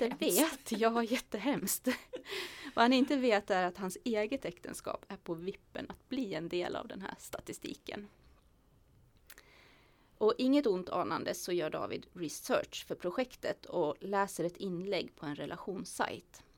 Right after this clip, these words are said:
Speaker 1: Det är en kvinna som skriver om sitt hopplösa äktenskap och hennes man som inte tar ansvar. Men så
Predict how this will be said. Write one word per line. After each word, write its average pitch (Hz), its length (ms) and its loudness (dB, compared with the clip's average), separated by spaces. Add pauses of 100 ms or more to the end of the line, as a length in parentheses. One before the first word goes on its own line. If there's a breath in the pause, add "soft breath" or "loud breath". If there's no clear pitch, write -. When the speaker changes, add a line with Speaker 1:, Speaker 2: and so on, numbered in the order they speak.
Speaker 1:
Det - 140 -14
är 170 40 -8
en - 80 -10
kvinna 185 420 -4
som 226 200 -8
skriver 170 640 -4
om 165 340 -6
sitt - 300 -10
hopplösa - 500 -4
äktenskap - 760 -8
och - 220 -10 (140)
hennes 170 340 -6
man 160 400 -2
som 156 180 -8
inte 160 240 -8
tar 156 180 -4
ansvar. 165 720 0 (760 loud breath)
Men 196 220 -2
så 254 340 -4